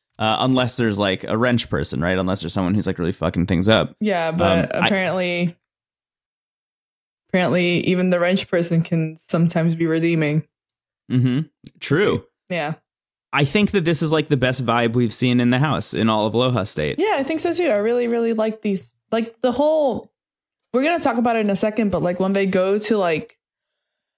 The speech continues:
Speaker 2: when they go to, like, North Shore for, like, Guy's thing,
Speaker 1: Mm-hmm.
Speaker 2: it was, like, super sweet and super nice, and, like, everyone was just having fun. And, like, genuinely, it was genuinely sappy.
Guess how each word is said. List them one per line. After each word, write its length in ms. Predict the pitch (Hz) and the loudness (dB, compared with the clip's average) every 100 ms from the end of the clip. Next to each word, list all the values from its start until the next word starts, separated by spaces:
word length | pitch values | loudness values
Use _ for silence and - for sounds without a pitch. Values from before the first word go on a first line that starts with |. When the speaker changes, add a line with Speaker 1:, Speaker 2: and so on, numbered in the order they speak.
| _ _ | _ _
Speaker 2:
when 100 | 214 | -2
they 100 | 196 | 0
go 160 | 196 190 | 2 2
to, 160 | 196 214 | 2 2
like, 380 | 160 - - _ _ _ _ _ _ - | 0 -2 -10 _ _ _ _ _ _ -4
North 260 | 185 190 | -2 0
Shore 460 | - - 180 185 233 | 0 2 2 2 0
for, 180 | 233 214 | -2 0
like, 240 | 185 180 | 0 0
Guy's 400 | 185 170 185 - | 0 2 2 2
thing, 440 | - 165 196 294 339 _ _ - | 2 0 0 0 -4 _ _ 0
Speaker 1:
Mm-hmm. 340 | 131 123 139 - - | 2 4 0 -2 -2
Speaker 2:
it 160 | 185 | 0
was, 260 | 202 220 233 | 2 0 0
like, 320 | 247 190 - _ _ _ _ _ _ _ | 0 -2 -6 _ _ _ _ _ _ _
super 480 | 240 247 240 233 233 | -2 0 0 0 0
sweet 640 | 226 - 254 262 269 202 - | -2 -4 -2 0 2 0 0
and 140 | 226 | 0
super 420 | - 254 254 254 | 2 0 0 0
nice, 480 | 240 277 320 226 - | 0 0 0 2 2
and, 120 | 214 | 0
like, 140 | 214 220 | 0 0
everyone 300 | 240 262 254 | 0 0 0
was 160 | 254 | 0
just 160 | 262 247 | 0 0
having 280 | 262 254 240 | 0 0 -2
fun. 220 | 277 277 | -2 0
And, 120 | 233 | 0
like, 200 | 208 202 | 0 0
genuinely, 680 | 180 208 220 220 214 208 202 | 0 0 0 0 0 0 0
it 60 | 214 | 0
was 180 | 233 | 0
genuinely 580 | 208 226 233 262 254 240 | 0 0 0 0 0 0
sappy. 540 | 226 185 160 135 107 | 0 0 -2 -2 -4